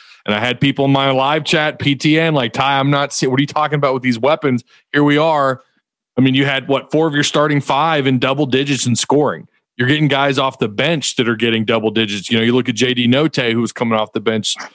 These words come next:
several times this year in conference play, getting double digits, although, you know, he's starting to see less minutes. I'll tell you something,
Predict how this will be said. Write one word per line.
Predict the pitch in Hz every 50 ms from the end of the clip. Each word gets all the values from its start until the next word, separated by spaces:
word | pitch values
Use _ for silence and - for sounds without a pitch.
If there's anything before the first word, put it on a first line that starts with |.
| _ _
several | - - - 143 156 165 160 123
times | 107 - 117 107 104 104 95
this | 107 110 104 - -
year | 113 110 104
in | 110 - 131 143 147 139
conference | - - 135 143 156 165 151 - 156 147 139 -
play, | - - 151 160 175 190 185 160
getting | 131 131 123 117 113 101
double | 117 113 107 107
digits, | 104 98 110 107 104 107 107 131
although, | 120 117 110 117 117 117 117 - - _ _ _ _ _ - - _ _ _
you | - 107
know, | 104 101 101
he's | 120 117 -
starting | - 131 120 110 120
to | 117
see | - - 127 113
less | 107 110 107 101 - -
minutes. | 113 110 107 98 -
I'll | - 127 123
tell | - - 170
you | 202 202
something, | - - 170 147 143 - - 127 123 117 107